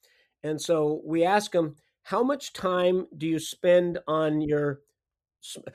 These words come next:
do you have a smartphone? Yes or no? And how much time do you spend on that smartphone? And what do you do? Okay. And it's how much time per day do you spend on your smartphone? So first of all, ninety-five percent of fourth graders and fifth graders have smartphones. Okay. Ninety-five percent.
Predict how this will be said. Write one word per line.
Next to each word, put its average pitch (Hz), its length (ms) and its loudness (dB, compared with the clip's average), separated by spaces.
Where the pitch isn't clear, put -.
do 190 80 -4
you 247 60 10
have 262 100 6
a 208 60 -2
smartphone? 190 600 -2
Yes 151 200 -2
or 143 40 -4
no? 131 260 -4
And 151 120 -4
how 180 120 0
much 220 260 -6
time 180 300 -2
do 165 60 -6
you 160 80 -2
spend 208 300 -6
on 156 120 -2
that 139 180 -6
smartphone? 147 480 -6
And 151 100 -2
what 170 140 -2
do 165 60 -6
you 156 80 0
do? 147 360 0
Okay. - 300 -6
And 151 160 -4
it's 147 160 -12
how 214 140 -2
much 247 240 0
time 190 320 -2
per 175 180 0
day 175 280 4
do 156 100 -4
you 143 80 -4
spend 147 260 -6
on 147 60 -2
your 135 100 -4
smartphone? 127 460 -8
So 185 100 0
first 175 240 2
of 190 60 0
all, 151 60 0
ninety-five 202 840 0
percent 175 480 -4
of 143 180 -4
fourth 208 400 0
graders 123 500 -8
and 139 140 -6
fifth 202 280 -6
graders 147 460 -4
have 147 120 -8
smartphones. 139 600 -10
Okay. 127 200 -8
Ninety-five 156 560 -2
percent. 123 300 -12